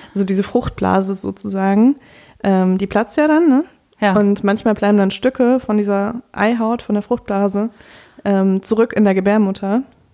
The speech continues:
Speaker 2: Ach, die wird da nicht abgestoßen
Speaker 1: Ja,
Speaker 2: quasi?
Speaker 1: ja, es, wenn es nicht abfließt richtig
Speaker 2: Ja,
Speaker 1: oder so
Speaker 2: ja.
Speaker 1: oder mit der Plazenta rauskommt, dann
Speaker 2: Hm.
Speaker 1: manchmal bleibt da was übrig. Und, ähm, ich wusste halt nicht genau, wie viel Blutung im Wochenbett zum Beispiel,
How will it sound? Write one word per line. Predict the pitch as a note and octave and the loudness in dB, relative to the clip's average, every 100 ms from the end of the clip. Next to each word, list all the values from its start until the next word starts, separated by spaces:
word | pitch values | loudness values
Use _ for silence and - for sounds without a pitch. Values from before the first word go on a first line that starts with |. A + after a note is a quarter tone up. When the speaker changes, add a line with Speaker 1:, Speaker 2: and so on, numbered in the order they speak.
| _ | _
Speaker 2:
Ach, | F#3+ | -6
die | - A3 | -2 -2
wird | G3+ G3+ | 0 0
da | G3+ | 0
nicht | G3 | 0
abgestoßen | D3 - G3+ - F3 E3+ F3 D#3+ | -4 -4 -4 -2 -4 -4 -6 -2
Speaker 1:
Ja, | G#3+ | 0
Speaker 2:
quasi? | E3+ G#3+ | 2 2
Speaker 1:
ja, | A3 G#3+ | 2 0
es, | A3+ G3+ - - | -2 -4 -4 -4
wenn | G#3 G#3 | 0 0
es | G#3 | 0
nicht | G#3+ | 0
abfließt | - G#3 - - G#3 G#3 - | -2 -6 -8 -2 -2 -2 -4
richtig | G3+ G3+ G3 | -6 -2 0
Speaker 2:
Ja, | F3+ | 2
Speaker 1:
oder | F#3 G3+ | 2 2
so | G3 G3 | 2 2
Speaker 2:
ja. | G3 F#3 | 2 2
Speaker 1:
oder | F#3+ | 0
mit | F#3+ G3 | 0 -2
der | F#3+ | -4
Plazenta | G3 G3+ G#3 G#3+ | -4 -2 -2 0
rauskommt, | F#3+ F#3+ G3 - G3 G3 G3 - - - | 0 0 0 0 0 0 -2 -12 -20 -2
dann | F#3 F#3 | 2 2
Speaker 2:
Hm. | |
Speaker 1:
manchmal | G3 G#3 G3+ | 2 0 0
bleibt | G3 F#3+ | 0 0
da | F#3+ | 0
was | F#3+ | 0
übrig. | - A3+ G3+ A3 - - - - - _ | -4 -2 -2 -2 -4 -18 -20 -20 -20 _
Und, | G3 F#3+ F#3+ F#3 F#3+ - | 0 2 0 -2 -4 -4
ähm, | F#3+ F#3 F#3 F#3 G3+ G#3 - _ - | -2 0 0 -2 -4 -8 -14 _ -8
ich | F#3 - | -8 -2
wusste | A#3 - | -2 2
halt | G#3 G3 | 0 2
nicht | G#3 - | -2 0
genau, | G3 G3 F#3+ | 2 2 2
wie | G#3 | -2
viel | - G3+ G3+ G3 | -4 0 2 2
Blutung | G3 A3+ A3+ G#3 | 2 0 2 0
im | F#3+ F#3+ | 2 0
Wochenbett | G3+ G3+ F#3 - - | 0 0 -2 -4 -6
zum | F#3 | -4
Beispiel, | F3+ F#3 F#3 F3 F3 | -4 -6 -8 -6 -6